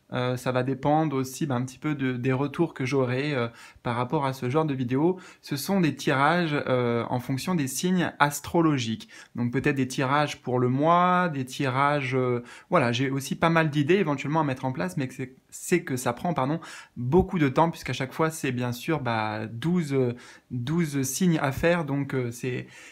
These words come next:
c'est, voilà, ça prend du temps. Mais, euh, en ce moment, voilà, j'ai un petit peu l'envie de, de m'y remettre, euh, de, de travailler aussi peut-être un peu du côté, euh, astrologique, euh, parce que je suis, euh, novice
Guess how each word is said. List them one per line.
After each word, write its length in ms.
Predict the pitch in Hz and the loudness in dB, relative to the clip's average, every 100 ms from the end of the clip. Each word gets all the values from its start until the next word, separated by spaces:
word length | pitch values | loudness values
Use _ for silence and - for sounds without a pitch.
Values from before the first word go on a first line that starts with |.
| - | -20
c'est, 300 | - - - | -14 -12 0
voilà, 240 | 147 120 - | 0 0 -6
ça 140 | - | -8
prend 220 | 123 208 | 2 4
du 180 | 190 151 | 4 2
temps. 200 | 143 127 - - - | 0 -2 -2 -18 -6
Mais, 300 | 139 156 170 165 | 2 4 6 4
euh, 1160 | 151 139 135 135 131 127 123 120 117 117 120 123 | 4 2 2 2 2 2 0 0 -2 -4 -4 -4
en 120 | 139 | -4
ce 140 | 135 | 0
moment, 340 | 147 143 170 185 | 0 2 2 2
voilà, 280 | 131 113 | -2 -2
j'ai 100 | 113 | -2
un 100 | 123 | -2
petit 180 | 127 131 | -2 -6
peu 180 | 120 156 | -4 0
l'envie 480 | 147 139 123 143 165 | 2 2 -2 -2 -2
de, 240 | 139 127 | 0 0
de 120 | 123 | 2
m'y 160 | 147 170 | 2 4
remettre, 600 | 139 131 131 156 160 160 | 2 2 2 0 -2 -2
euh, 200 | 131 123 | -4 -2
de, 300 | 120 120 120 | -2 -2 -2
de 120 | 120 | -4
travailler 560 | 120 - 139 135 123 151 | -8 -4 -2 0 0 0
aussi 280 | 127 - 151 | -2 -8 -10
peut-être 260 | - 135 | -8 -6
un 120 | 117 | -4
peu 240 | 113 143 143 | -4 -6 -6
du 140 | 123 | -6
côté, 480 | 120 120 131 131 131 | -6 -6 -4 -4 -4
euh, 240 | 117 113 - | -4 -4 -4
astrologique, 840 | 143 - - 139 127 117 165 196 117 - - - - | -6 -6 -4 -2 -2 -2 -4 -2 -6 -6 -20 -12 -6
euh, 280 | 113 107 | -4 -4
parce 220 | 104 117 - | -6 -10 -8
que 100 | 117 | -6
je 100 | 113 | -6
suis, 320 | - 151 147 | -6 -4 -2
euh, 220 | 117 107 | -2 0
novice 540 | 117 156 147 160 - | 2 2 2 -2 -4